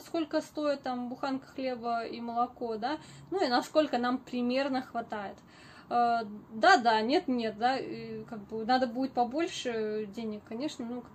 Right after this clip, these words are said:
бы надо будет выделять. А, но, э, в общем, хочу теперь придерживаться такого <laughs> четкого маленько, э, этого бюджета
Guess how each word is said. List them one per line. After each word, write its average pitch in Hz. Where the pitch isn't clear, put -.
бы 214
надо 240
будет 233
выделять. 220
А, 233
но, 277
э, 240
в 262
общем, 240
хочу 294
теперь 294
придерживаться 285
такого 311
<laughs> -
четкого 302
маленько, 277
э, 220
этого 214
бюджета 233